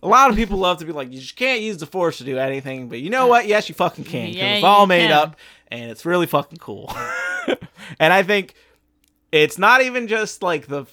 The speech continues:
Speaker 1: it's the fact that, like, she has
Speaker 2: It's
Speaker 1: such a
Speaker 2: pretty fucking beautiful.
Speaker 1: she has such a connection with him that she will use the Force in the way in which to help him, and she does. She saves him. Um, and that's, like, literally where that episode ends.
Speaker 2: Yeah.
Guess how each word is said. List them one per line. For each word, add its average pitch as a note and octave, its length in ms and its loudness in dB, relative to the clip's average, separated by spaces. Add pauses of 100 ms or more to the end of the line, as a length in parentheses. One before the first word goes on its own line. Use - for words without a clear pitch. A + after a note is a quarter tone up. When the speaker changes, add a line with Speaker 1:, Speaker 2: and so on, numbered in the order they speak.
Speaker 1:
it's D#3+ 220 -4
the E3 120 -4
fact D#3+ 320 -2
that, D#3+ 160 -4
like, C#3 140 -6
she D3 140 -10
has D3 180 -8
Speaker 2:
It's D3+ 100 -10
Speaker 1:
such B3+ 240 0
a - 40 -2
Speaker 2:
pretty D4 200 0
fucking B3 400 -2
beautiful. C#3+ 440 -10
Speaker 1:
she F#3+ 160 -4
has G#3 180 2
such B3 200 0
a - 40 -10
connection G#3+ 400 -2
with G3+ 140 -6
him F#3+ 180 -6
that D#3+ 160 -8
she D#3+ 320 -8
will C3+ 420 -6 (100)
use F3 380 -10
the D#3 80 -10
Force E3 340 -4
in C#3 160 -10
the D3 80 -10
way C#3+ 480 0
in B2 140 -10
which A#2 220 -12
to A2 60 -16
help C#3 240 -2
him, C#3 220 -6 (280)
and C#3+ 80 -16
she - 120 -8
does. B2+ 220 0
She - 180 -20
saves D3+ 280 0
him. D#3 260 -4 (440)
Um, C3+ 320 2
and C#3+ 140 -2
that's, G3 300 2
like, D#3 240 -2
literally A#3 380 2
where D#3+ 260 4
that D3 160 2
episode C#3+ 360 -4
ends. C#3+ 380 -8
Speaker 2:
Yeah. F3+ 220 -2